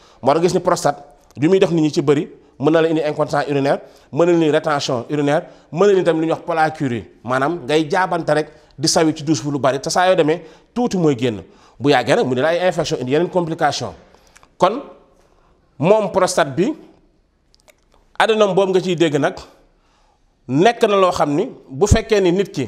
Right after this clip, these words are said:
teelu si jóg nag, mën na ko indil yeneen complication.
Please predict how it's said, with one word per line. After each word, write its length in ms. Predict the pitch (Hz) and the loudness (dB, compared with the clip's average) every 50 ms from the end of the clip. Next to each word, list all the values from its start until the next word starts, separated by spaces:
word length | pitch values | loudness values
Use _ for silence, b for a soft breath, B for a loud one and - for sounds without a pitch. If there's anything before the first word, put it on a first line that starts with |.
| - - _ _ _ | -8 -14 _ _ _
teelu 200 | - 196 202 202 | -2 0 0 0
si 100 | 160 151 | 0 -2
jóg 120 | 160 156 139 | -2 -2 0
nag, 160 | 156 202 202 - | -2 -4 -4 -6
mën 240 | 131 147 175 190 | -6 -4 -4 -2
na 80 | 196 190 | -2 -2
ko 120 | - 160 - | -4 -4 -6
indil 240 | 190 180 175 175 160 | -4 -2 -2 -2 -2
yeneen 360 | 151 175 190 202 208 208 202 - | -2 0 0 0 0 -2 -4 -4
complication. 800 | 202 208 196 - - 175 175 170 - 160 143 139 - 131 104 | -2 -2 -2 -4 -4 -4 -4 -2 -2 -2 -2 -2 -4 -6 -8